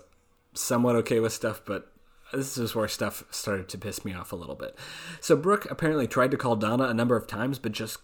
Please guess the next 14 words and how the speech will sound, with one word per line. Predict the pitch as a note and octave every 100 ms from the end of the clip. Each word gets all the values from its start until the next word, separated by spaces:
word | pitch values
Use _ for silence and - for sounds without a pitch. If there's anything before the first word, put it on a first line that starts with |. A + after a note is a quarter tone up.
| _
couldn't | - C3+ C3 A#2+
bring | G2 G#2+ A#2+
herself | C#3 C3 C#3 A#2+ -
to | G#2
do | F2 - G2+ D3+
it | F3+
because | B2 - A2
she | G#2+
associated | - B2 C3+ C3 G#2+
Donna | A2 A2+
with | G#2+ A2
Redwood, | G#2+ B2+ C3
even | C3+ C#3
though | C3 C3